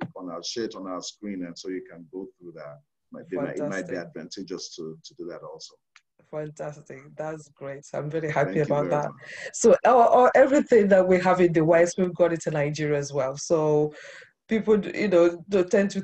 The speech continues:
Speaker 2: think that, uh, you know, it's still, you know, paper-based and things like this, but everything
Speaker 1: Uh-huh.
Speaker 2: is done online, you know, from wherever
Speaker 1: Definitely.
Speaker 2: you want. Yeah. Yeah.
Speaker 1: Definitely.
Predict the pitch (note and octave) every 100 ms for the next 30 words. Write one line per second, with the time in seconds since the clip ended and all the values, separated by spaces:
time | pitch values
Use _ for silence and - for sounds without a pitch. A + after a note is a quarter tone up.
0 | - F3+ F#3 E3+ E3 - - E3+ E3 D#3+
1 | - F#3 F3 D#3+ D#3+ F3 E3+ _ G#3 F#3+
2 | E3+ D3+ F3+ D#3+ C#3+ C#3+ G3 F3+ F3+ F3+
3 | F3 F3+ F#3 E3 E3 D#3+ D#3+ D3+ _ _
4 | F3 F3+ F3+ F3+ E3+ F3+ F3+ F3 D#3 -
5 | F#3 F#3 F3 G3 F3+ F3 E3+ _ - -
6 | F#3 F3+ F3 E3+ F3 E3 D#3 D#3 D#3+ D#3+
7 | F#3 _ _ _ _ _ F3 D#3+ D3+ F3+
8 | E3+ E3+ F3+ E3+ E3 D#3 D#3 D3+ D#3 -
9 | - _ C#3 - _ _ _ _ _ _
10 | _ - - C#2+ - D2 - -